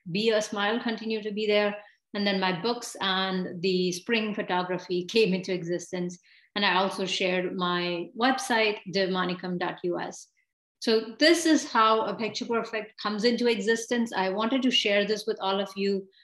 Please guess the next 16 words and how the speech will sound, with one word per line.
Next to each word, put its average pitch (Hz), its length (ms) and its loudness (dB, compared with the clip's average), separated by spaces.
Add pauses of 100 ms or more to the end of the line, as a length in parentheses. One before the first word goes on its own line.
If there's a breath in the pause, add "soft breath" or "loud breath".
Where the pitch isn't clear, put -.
so - 120 -2
you 226 240 4
could 262 220 2
see 214 580 -2
what 202 260 -2
it 202 140 -2
takes 208 340 0
to 247 80 0
go 202 320 0 (140)
from 190 440 2
an 185 160 -2
idea 185 640 2 (500)
of 190 340 2 (280)
telling 214 340 4
a 269 40 6
story 269 640 0